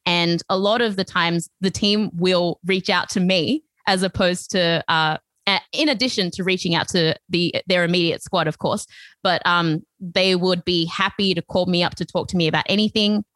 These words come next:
outside of work stuff even. Um, and to have that, um, connection with your team is important because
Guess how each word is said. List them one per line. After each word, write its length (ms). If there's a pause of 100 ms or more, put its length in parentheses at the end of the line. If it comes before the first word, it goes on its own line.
(220)
outside 540
of 220 (220)
work 280
stuff 280
even. 400 (320)
Um, 360 (260)
and 180
to 140
have 580
that, 340 (180)
um, 420
connection 440
with 140
your 140
team 240
is 100
important 420
because 440